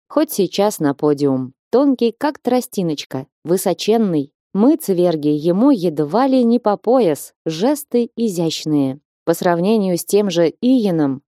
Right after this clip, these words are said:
что журавль против курицы. Цверги, они ведь словно топором вырублены или из камня вытесаны молотком и зубилом. А альвы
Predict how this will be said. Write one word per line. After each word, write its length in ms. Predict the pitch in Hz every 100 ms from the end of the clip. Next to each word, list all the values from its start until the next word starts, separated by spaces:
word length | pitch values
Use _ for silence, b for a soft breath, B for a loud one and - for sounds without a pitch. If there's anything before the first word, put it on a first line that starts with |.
| _
что 320 | - - 262
журавль 600 | 214 226 190 220 247 151
против 480 | - 160 185 185 -
курицы. 680 | - 151 147 143 - 135 127 _ _
Цверги, 580 | - 170 208 190 147 139
они 240 | 175 220 247
ведь 160 | 233
словно 480 | - 208 226 220 220
топором 560 | - 240 262 196 156 143
вырублены 720 | 170 151 143 147 143 131 - -
или 300 | 262 262 262
из 140 | 247
камня 480 | - 185 170 165 165
вытесаны 600 | 160 170 175 - 170 160
молотком 680 | 160 160 156 - - 285 262 _
и 120 | - 254
зубилом. 640 | 233 175 156 143 139 139 - _ _
А 180 | - 170 -
альвы 540 | 190 247 233 160 151